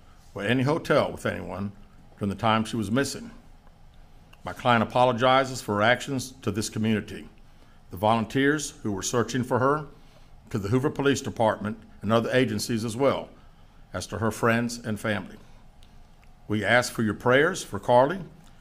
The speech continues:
as she addresses her issues and attempts to move forward, understanding that she made a mistake in this matter. Carlee, again,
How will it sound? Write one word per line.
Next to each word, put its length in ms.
as 100
she 140
addresses 460
her 140
issues 520
and 80
attempts 340
to 80
move 200
forward, 440
understanding 760
that 120
she 100
made 220
a 40
mistake 460
in 80
this 160
matter. 400
Carlee, 300
again, 540